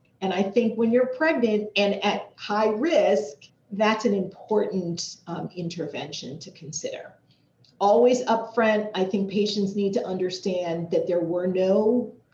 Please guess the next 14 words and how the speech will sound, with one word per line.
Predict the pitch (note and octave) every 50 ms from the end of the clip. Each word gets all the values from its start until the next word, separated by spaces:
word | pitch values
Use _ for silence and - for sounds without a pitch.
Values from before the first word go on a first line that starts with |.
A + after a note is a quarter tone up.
| _ _
you | G3 G#3 F#3+
know, | F#3 F#3 E3+
pregnant | E3 - - G#3+ G3 G3 G3+ F#3 -
women | F3+ G3 G3 G3+ G3 F#3 F3+ F3+
in | F3 E3+
these | E3+ E3+ E3+ E3+
trials | - - F3+ F#3 F3 E3+ E3+ E3 D#3+ D#3 D#3 E3 D#3+ - - _
purposely. | _ - F#4+ F#4+ - - - - - G#2 A2+ - C#4 - - - - _ _ _ _ -
We | G#3+ A3 G#3
do | - - B3+ C4+ C4+
have | C4 B3 A3+ G#3
some | - - B3 A#3 A3 G#3
reproductive | G3+ F#3+ F#3 - - F3+ D#3 F3 E3 E3+ - E3 D#3
data. | - D#3 C#3+ C#3+ C#3+ - A3+ A3+